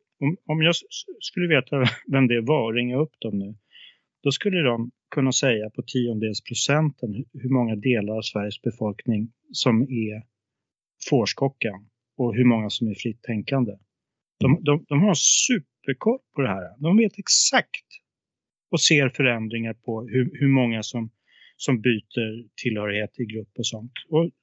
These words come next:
Speaker 1: men så länge det ligger på, ja, på, på någon procentsats så, så är de trygga. Då vet de att de be-, de, då kommer folk lyssna på, på media och deras lögner.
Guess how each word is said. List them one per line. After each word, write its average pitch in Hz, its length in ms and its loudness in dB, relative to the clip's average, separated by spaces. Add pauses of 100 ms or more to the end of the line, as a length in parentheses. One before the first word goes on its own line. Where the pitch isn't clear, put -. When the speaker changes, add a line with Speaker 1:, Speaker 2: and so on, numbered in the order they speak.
(160)
Speaker 1:
men 170 140 2
så - 140 2
länge 185 280 4
det 208 120 2
ligger 190 400 2
på, 143 260 2 (1300)
ja, 185 160 -8 (460)
på, - 100 -14 (500)
på 160 140 6
någon 143 240 8
procentsats 120 880 -2 (260)
så, - 200 -8 (160)
så - 180 -6
är 170 100 -2
de 147 140 0
trygga. 185 380 -2
Då 180 100 0
vet 190 260 -2
de 139 180 2
att 131 140 -2 (100)
de 156 260 -4
be-, 190 160 0
de, 170 400 0 (800)
då 160 140 2
kommer 202 240 4
folk 165 260 2 (220)
lyssna 175 340 2
på, 147 380 2 (160)
på 147 100 2
media 101 420 2 (240)
och 120 140 -2
deras 107 320 -2
lögner. 95 300 -4